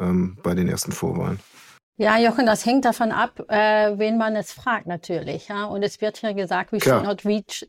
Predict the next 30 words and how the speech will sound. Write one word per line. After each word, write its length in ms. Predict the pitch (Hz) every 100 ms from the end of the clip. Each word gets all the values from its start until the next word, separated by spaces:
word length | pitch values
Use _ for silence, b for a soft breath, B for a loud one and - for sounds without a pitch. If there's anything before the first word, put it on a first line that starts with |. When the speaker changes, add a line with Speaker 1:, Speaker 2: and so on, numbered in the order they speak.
| -
Speaker 2:
äh, 240 | 190 190
read 280 | 185 214 226
too 160 | - 220
much 300 | 190 190 -
into 460 | 196 196 - 202 185
the 60 |
result 560 | 180 175 175 175 190 180
of 140 | 180
the 200 | 160 185
Iowa 400 | 175 175 175 170
caucus." 640 | 160 - 190 151 226 208 -
Speaker 1:
Ja. 80 |
Speaker 2:
Und 220 | - 190 165
ich 140 | -
glaube, 340 | 190 208 233
wir 80 | 220
müssen 320 | 202 208 -
uns 180 | 196 180
zuerst 380 | - - 190 -
mal 300 | 202 190 196 B B B
daran 300 | 180 180 180
erinnern, 500 | 170 180 202 208 208
dass 240 | 175 -
nur 180 | 202 226
vierzehn 480 | - - 262 - 214
Prozent 580 | - 190 - 190 202 190
der 100 | 175
registrierten 680 | 185 175 - - 190 220 190
republikanischen 1000 | 185 165 170 170 - 185 202 - 180
Wähler 340 | 170 175 202